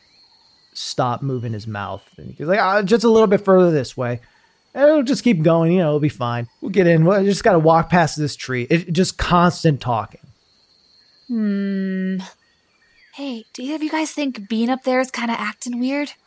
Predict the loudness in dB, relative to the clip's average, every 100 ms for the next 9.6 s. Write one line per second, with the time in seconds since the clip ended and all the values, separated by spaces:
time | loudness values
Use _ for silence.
0 | _ _ -4 0 2 2 -2 -10 -20 _
1 | _ _ _ _ -20 -18 -12 -10 -10 -12
2 | _ -18 -18 -18 -14 -12 -10 -2 0 2
3 | 0 -2 -6 -8 -8 -10 -12 _ _ _
4 | _ -10 -6 0 0 0 -8 _ _ _
5 | _ _ _ -8 -8 -8 -12 _ _ _
6 | _ -8 -4 -2 -4 -6 -6 -6 -8 -8
7 | -8 -8 -6 -2 -2 -2 -2 -2 -4 -6
8 | -6 -6 -8 -10 -10 -14 -12 -10 -10 -12
9 | -14 -12 -8 -8 -8